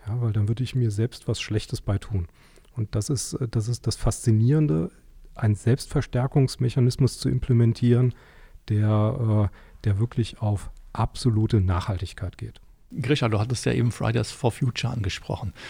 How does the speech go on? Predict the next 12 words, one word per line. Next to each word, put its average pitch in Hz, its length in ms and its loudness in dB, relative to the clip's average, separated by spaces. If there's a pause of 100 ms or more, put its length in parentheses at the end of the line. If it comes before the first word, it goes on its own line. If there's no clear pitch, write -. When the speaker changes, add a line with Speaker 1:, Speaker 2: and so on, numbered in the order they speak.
Speaker 2:
Ich - 100 -16
bin 127 120 6
ja 123 80 8
selbst 127 320 4
bei 98 200 6
einigen 101 300 4
Demonstrationen, 92 1000 0
äh, 90 360 2 (140)
mitgelaufen 98 840 0
und 98 340 -2 (680)
die, 113 420 4
äh, 98 460 4